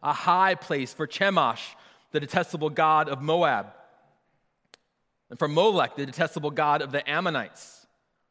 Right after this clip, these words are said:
He did the same for all his foreign wives, who burned incense and offered sacrifices to their gods. The Lord became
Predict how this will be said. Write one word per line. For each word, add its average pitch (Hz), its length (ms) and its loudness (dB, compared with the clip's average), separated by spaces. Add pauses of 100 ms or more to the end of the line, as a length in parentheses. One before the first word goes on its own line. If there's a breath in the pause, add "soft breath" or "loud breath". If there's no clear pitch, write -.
(920)
He 165 120 -6
did 156 100 -8
the 151 100 -6
same 202 360 -2
for 165 120 -2
all 165 260 0
his 156 160 -10
foreign 147 360 -2
wives, 143 600 2 (380 loud breath)
who 156 80 -6
burned 147 260 -4
incense 175 440 -4
and 147 140 -8
offered 147 320 -4
sacrifices 143 640 -6
to - 120 -14
their 113 140 -10
gods. 143 680 -6 (480 soft breath)
The 135 80 -10
Lord 156 240 0
became 147 320 -4